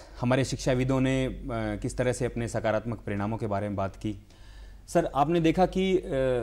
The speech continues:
अभिभावकों में भी बड़ा रुझान है, एक, एक तरह का परिणा-, अ, परिणात्मक जितने भी, अ, अ, प्रभावी ढंग से जो शिक्षा नीति हमारे बीच में है, तो अभिभावकों का भी बहुत अच्छा उन पर, अ, सुझाव दिए उन्होंने।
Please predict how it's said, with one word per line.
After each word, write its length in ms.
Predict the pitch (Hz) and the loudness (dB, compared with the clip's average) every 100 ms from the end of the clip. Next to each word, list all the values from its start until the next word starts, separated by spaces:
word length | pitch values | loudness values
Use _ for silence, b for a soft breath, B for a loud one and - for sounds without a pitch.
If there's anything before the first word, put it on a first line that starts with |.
| - | 2
अभिभावकों 580 | 113 131 123 131 139 147 | 4 8 8 8 6 4
में 140 | 143 | 6
भी 120 | 139 | 6
बड़ा 420 | 139 131 135 123 113 | 4 6 6 6 4
रुझान 520 | 113 113 110 123 139 | 0 0 2 4 4
है, 280 | 110 117 120 | 2 2 0
एक, 280 | 120 127 123 - | -2 -4 -2 -2
एक 200 | 123 - | 0 0
तरह 140 | 127 | 0
का 120 | 127 | 2
परिणा-, 460 | - 120 113 117 113 | 0 0 2 0 0
अ, 80 | 110 120 113 110 107 92 - | -4 -4 -2 -2 -4 -6 -4
परिणात्मक 640 | 120 120 120 127 123 - | -2 0 -2 -2 -4 -4
जितने 300 | 107 101 117 | -10 -6 -4
भी, 260 | 107 110 107 | -2 -2 -2
अ, 20 | |
अ, 380 | 104 104 101 92 - - - - - 90 69 78 - - - | -2 -2 -2 -4 -10 -18 -20 -18 -18 -18 -16 -16 -16 -12 -2
प्रभावी 540 | 127 117 135 170 151 - | 0 6 6 6 2 -2
ढंग 180 | 117 117 | -4 -2
से 160 | - 98 | -2 -4
जो 240 | 104 - - - - - - - | -4 -8 -14 -16 -16 -16 -16 -10
शिक्षा 420 | - - 120 107 107 | -8 -4 -2 -2 -2
नीति 220 | 107 113 | -6 -6
हमारे 280 | 98 95 95 | -6 -6 -6
बीच 220 | 95 107 | -8 -8
में 100 | 92 | -8
है, 460 | 101 - - - - - | -8 -12 -20 -20 -18 -12
तो 60 | - | -6
अभिभावकों 540 | 123 123 123 120 127 | 0 4 6 6 4
का 100 | 135 | -2
भी 100 | 135 | -2
बहुत 260 | 131 113 120 | 0 -2 -4
अच्छा 300 | 117 139 139 | -4 2 2
उन 240 | 127 110 | 2 -2
पर, 140 | 104 107 | -6 -6
अ, 640 | 101 98 104 101 98 101 | -6 -6 -4 -4 -6 -8
सुझाव 400 | 107 110 101 110 | -6 -4 0 0
दिए 160 | 107 104 | 0 0
उन्होंने। 320 | 95 92 | 0 -2